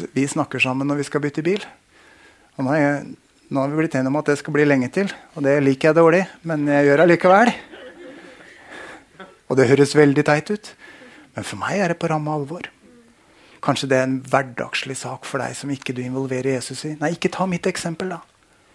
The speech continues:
Men ta med deg de tingene hvor du kjenner at du av og til fi-, bindes. Og snakk med Jesus om det. Sånn at dere kan bli enige. Sånn at han fortsatt kan få være den frelsende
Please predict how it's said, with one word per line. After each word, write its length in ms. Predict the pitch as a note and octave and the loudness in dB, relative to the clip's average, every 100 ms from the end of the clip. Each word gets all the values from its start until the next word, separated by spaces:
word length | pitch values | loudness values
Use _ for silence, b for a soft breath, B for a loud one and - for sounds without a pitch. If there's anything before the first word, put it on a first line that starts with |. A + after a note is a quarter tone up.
| b b - | b b -6
Men 160 | D3+ - - | -6 -6 -6
ta 220 | E3+ D#3+ | -2 -2
med 160 | C3 C#3 | -4 -4
deg 100 | D#3 | -4
de 140 | D#3 D#3 - | -4 -6 -4
tingene 380 | C#3+ D3 D#3+ D3+ | -4 -4 -4 -2
hvor 160 | D3+ - G3+ | -4 -2 -4
du 80 | G#3+ | -4
kjenner 460 | - - G#3 C#3+ D3 | -6 -4 -2 0 -4
at 100 | - | -2
du 80 | E3 | 0
av 100 | D3 | 0
og 80 | D3+ D3+ | 0 -4
til 120 | D3 - | -4 -4
fi-, 300 | C#3+ F#2 F2 | -8 -8 -4
bindes. 720 | D3+ D3 C3 C#3 - - - b b b b b b b b - | 0 0 -2 -8 -12 -12 -14 b b b b b b b b -10
Og 120 | C#3+ | -8
snakk 360 | - D3 C#3 - | -6 -6 -8 -10
med 140 | B2+ B2 | -8 -8
Jesus 340 | A#2+ - B2+ C#3 | -8 -8 -10 -10
om 80 | B2+ | -10
det. 180 | B2 C3 _ _ b b b b b | -12 -14 _ _ b b b b b
Sånn 240 | - B2+ C3+ | -8 -6 -6
at 140 | - - | -4 -2
dere 320 | C#3 B2+ C3 | -2 -4 -8
kan 160 | - C3 | -8 -6
bli 140 | C3+ - | -8 -4
enige. 480 | C3+ A#2+ A2 A#2 A#2+ B B B B | -4 -4 -8 -16 -18 B B B B
Sånn 220 | - C3 | -2 0
at 160 | C3+ - D#3 | 2 0 0
han 160 | F3+ | 0
fortsatt 480 | D#3+ - - - - | 0 -4 -2 -4 -4
kan 160 | - D3 | -6 -4
få 140 | E3 | -2
være 320 | D#3+ D3+ B2+ D3 | 2 2 0 -2
den 180 | C3 C3+ | -4 -6
frelsende 640 | - D3+ B2 A2 - C#3 | -4 -2 -2 -4 -4 -4